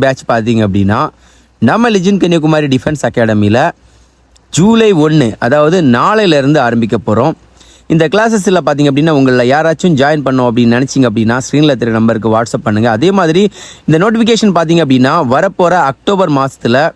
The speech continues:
வரும் அப்படின்னு எதிர்பார்க்கலாம். அதே மாதிரி எக்ஸாம் பார்த்தீங்க அப்படின்னா, நெக்ஸ்ட் இயர் ஜனவரியில இருக்கும் அப்படின்னு எதிர்பார்க்கலாம். So, இன்னும் ஒரு சிக்ஸ், செவன் மந்த் இருக்கு. So, கண்டிப்பா நீங்க வந்து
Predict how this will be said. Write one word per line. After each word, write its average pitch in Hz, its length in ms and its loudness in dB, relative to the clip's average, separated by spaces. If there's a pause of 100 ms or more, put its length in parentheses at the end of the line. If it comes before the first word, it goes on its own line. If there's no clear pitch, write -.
(520)
வரும் 160 260 2
அப்படின்னு 135 380 2 (200)
எதிர்பார்க்கலாம். 131 540 0 (100)
அதே 151 200 0
மாதிரி 156 220 0
எக்ஸாம் 196 420 -2
பார்த்தீங்க 143 280 0
அப்படின்னா, 120 260 0 (600)
நெக்ஸ்ட் - 280 -6
இயர் 214 220 0 (160)
ஜனவரியில 151 540 2
இருக்கும் 123 220 -2
அப்படின்னு 117 280 0
எதிர்பார்க்கலாம். 107 540 -4
So, 143 100 0 (380)
இன்னும் 143 220 2
ஒரு 123 180 0
சிக்ஸ், - 260 -6
செவன் 147 280 0
மந்த் 143 220 -2
இருக்கு. 147 240 -2 (480)
So, 160 80 0 (180)
கண்டிப்பா 202 340 2 (120)
நீங்க 160 180 2
வந்து 160 140 -2